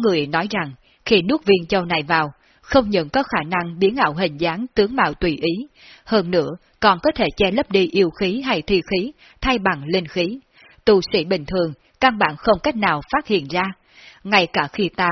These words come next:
có diệu âm bảo kính, cũng không có năng lực bài trừ loại pháp bảo thần thông đó. Thất diệu chân nhân nhướng mày nói,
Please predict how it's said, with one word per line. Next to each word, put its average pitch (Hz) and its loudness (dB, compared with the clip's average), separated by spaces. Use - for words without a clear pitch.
có 269 0
diệu 185 2
âm 220 -2
bảo 170 0
kính, 196 -4
cũng 170 4
không 196 0
có 220 2
năng 202 -4
lực 175 0
bài 180 0
trừ 185 2
loại 185 2
pháp 320 -4
bảo 175 2
thần 160 -4
thông 180 -4
đó. 170 -2
Thất 311 4
diệu 180 2
chân 180 0
nhân 190 -2
nhướng 196 0
mày 190 0
nói, 170 -4